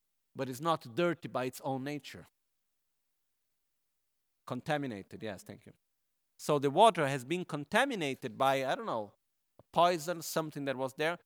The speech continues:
but the water by its own nature is not contaminated. In the same way, when we say that we have beings that are contaminated,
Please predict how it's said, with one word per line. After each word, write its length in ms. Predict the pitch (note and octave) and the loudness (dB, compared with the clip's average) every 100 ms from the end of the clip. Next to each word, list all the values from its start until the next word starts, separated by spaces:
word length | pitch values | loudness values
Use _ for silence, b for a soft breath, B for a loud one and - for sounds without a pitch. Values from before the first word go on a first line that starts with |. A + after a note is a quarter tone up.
| _ - | _ -6
but 140 | C3+ | -2
the 100 | C#3 | 0
water 400 | D#3+ C4 - E3+ | 2 2 2 -2
by 160 | D3 D3 | 0 0
its 180 | - - | -2 -6
own 200 | A3+ B3+ | -4 -2
nature 320 | G3+ D#3 - | -2 -4 -4
is 120 | B2+ | -6
not 200 | E3 F3+ | -2 -4
contaminated. 760 | - A#2+ B2 G2+ G2 - - - _ _ _ _ _ _ _ _ _ _ _ - | -4 -12 -10 -12 -14 -18 -20 -20 _ _ _ _ _ _ _ _ _ _ _ -8
In 80 | |
the 100 | D3 | -6
same 320 | C#3+ - B3+ B3 | -4 0 0 0
way, 300 | D#3 A2+ - _ _ _ _ _ _ _ _ - | -2 -4 -10 _ _ _ _ _ _ _ _ -12
when 180 | D3 E3 | -6 -4
we 80 | F3+ | -6
say 240 | - E3+ | -4 -4
that 120 | D3+ | -2
we 60 | D3 | -2
have 200 | D3+ D3 | -4 -4
beings 240 | F3 G3 D#3+ | -6 -6 -4
that 120 | D3 | -2
are 100 | C#3+ | -2
contaminated, 920 | - C3+ - G#3 A#3+ D3+ G2+ - - | -4 -10 0 0 0 -4 -6 -8 -18